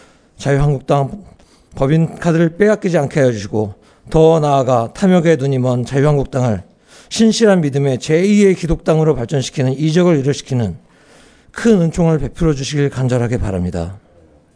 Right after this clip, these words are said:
그리고 우리 김용민 형제를 비롯한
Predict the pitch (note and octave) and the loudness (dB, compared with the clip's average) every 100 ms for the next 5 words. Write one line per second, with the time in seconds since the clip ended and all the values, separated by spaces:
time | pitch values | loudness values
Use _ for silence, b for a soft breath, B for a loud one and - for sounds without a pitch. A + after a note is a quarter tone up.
0 | _ _ _ _ B B B B - C3+ | _ _ _ _ B B B B -4 0
1 | C#3+ C#3 C3+ C#3+ - D3+ E3 E3+ E3+ E3 | 2 2 0 -2 0 2 4 4 4 2
2 | E3 E3+ D3 B2 G#2 - A2 G#2 | 2 2 0 -2 -4 -4 -4 -4